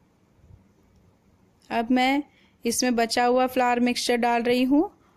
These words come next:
और मैं अब थ्री फोर्थ कप दूध का यूज़ कर रही हूँ। धीरे धीरे करके हमें दूध यूज़ करना है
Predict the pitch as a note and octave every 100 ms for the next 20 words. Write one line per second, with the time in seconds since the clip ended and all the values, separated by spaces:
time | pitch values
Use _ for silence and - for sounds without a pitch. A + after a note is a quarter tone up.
0 | - A3 A3+ B3 B3+ B3 - B3+ B3 -
1 | C4+ C4+ B3+ B3+ A3 A#3 B3+ - C4 B3
2 | B3+ - B3 B3 B3+ D4 C4 B3 B3+ B3+
3 | C4+ C4 B3+ B3 B3 B3+ B3 B3 A3+ A#3+
4 | A#3 A#3+ - A#3+ A#3 A#3+ B3+ C4